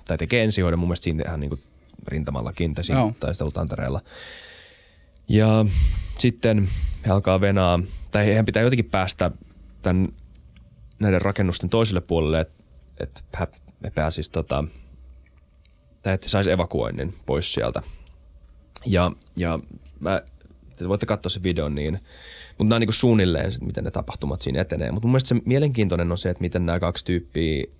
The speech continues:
Speaker 1: reagoi, koska tää kuvaaja on niinku hämmästyttävän rauhallinen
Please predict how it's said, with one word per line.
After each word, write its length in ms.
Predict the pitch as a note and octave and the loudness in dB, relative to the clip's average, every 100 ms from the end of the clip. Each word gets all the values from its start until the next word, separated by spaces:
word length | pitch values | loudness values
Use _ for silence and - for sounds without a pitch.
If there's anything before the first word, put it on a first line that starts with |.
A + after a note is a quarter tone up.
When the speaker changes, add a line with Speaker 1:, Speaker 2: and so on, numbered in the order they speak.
| - | -16
Speaker 1:
reagoi, 580 | - E2 B1 - - B1+ - - - | -6 -4 -4 -4 -4 -4 -6 -14 -8
koska 340 | F#2+ - G2 F#2 - - - - _ _ _ _ _ - - - - - - | -8 -2 -2 -4 -8 -20 -20 -20 _ _ _ _ _ -20 -20 -20 -20 -10 -2
tää 160 | F#2 - | -2 0
kuvaaja 600 | - D#3 E2 G1+ A#1+ D#2+ - - - - | 4 4 4 2 0 0 -2 -10 -16 -8
on 320 | F2 F2+ F2 - - - - - - | 0 2 2 -2 -10 -20 -20 -20 -6
niinku 200 | G2+ F2+ - | -4 -2 -4
hämmästyttävän 840 | - C#3 G2+ D2+ - - - C2+ | 0 2 2 0 -4 -4 -4 -2
rauhallinen 640 | - - - - - - | -2 -4 -4 -6 -6 -8